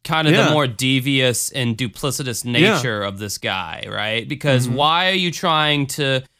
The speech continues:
Speaker 1: why are you being disingenuous all of a sudden?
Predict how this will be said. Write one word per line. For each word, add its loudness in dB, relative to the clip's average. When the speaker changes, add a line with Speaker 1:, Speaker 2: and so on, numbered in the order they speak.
Speaker 1:
why 2
are 0
you 2
being 2
disingenuous 0
all 0
of -10
a -8
sudden? -4